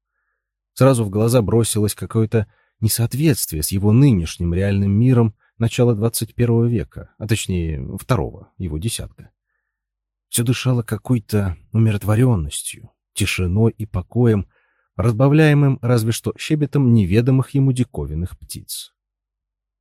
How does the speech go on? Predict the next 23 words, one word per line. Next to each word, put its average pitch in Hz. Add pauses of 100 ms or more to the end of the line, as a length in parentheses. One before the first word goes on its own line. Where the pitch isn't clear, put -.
(140)
Скульптуры 104
из 98
мрамора, 104
изображающие 101
смутно 107
ему 101
знакомые 98
барельефы 101
бывших 95
руководителей 90
партий, 151 (420)
ещё 139
при 101
Советском 82
Союзе, 123 (360)
окружали 131
его 110
по 107
периметру 107
бьющего 101
в 90
небо 87
фонтана. 82